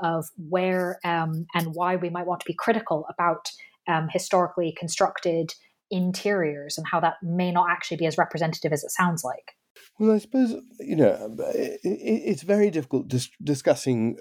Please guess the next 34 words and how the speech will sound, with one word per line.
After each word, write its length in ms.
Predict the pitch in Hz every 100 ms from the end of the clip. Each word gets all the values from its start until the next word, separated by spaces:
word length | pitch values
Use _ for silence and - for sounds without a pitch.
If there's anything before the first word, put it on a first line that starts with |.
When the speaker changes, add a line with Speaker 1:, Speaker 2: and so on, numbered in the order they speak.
| -
Speaker 2:
historically 600 | 110 131 131 139 110 -
reconstructed 560 | 107 110 110 - - -
interiors 360 | 107 107 95 92
because 240 | 120 127
I 120 | 139
think 180 | 135 175
there's 140 | 139
always 180 | 151 143
a 60 | 131
conflation 760 | 135 135 - 147 127 - 120
of 80 | 98 -
arguments. 680 | 110 104 95 76 78 - -
One 220 | 147 151
is 180 | 143 127 - -
about 440 | 127 120 120 - - - - -
the 80 | 135
quality 520 | - 160 143 131 123
of 100 | 101
the 80 | 110
scholarship 640 | - 131 117 - 95 -
and 240 | 101 95
the 100 | 107
quality 440 | 101 - 120 - 107
of 60 |
the 80 | 104
craftsmanship 760 | - 151 127 - 107 90 92 -
that 100 | 98
underpins 720 | 101 98 - - 151 85 85
the 100 | 98
recreation 720 | 98 98 95 85 90 - -
of 120 | 82 90
a 120 | 85 _ _ _
period 300 | 113 90 85
apartment. 540 | 85 98 80 - -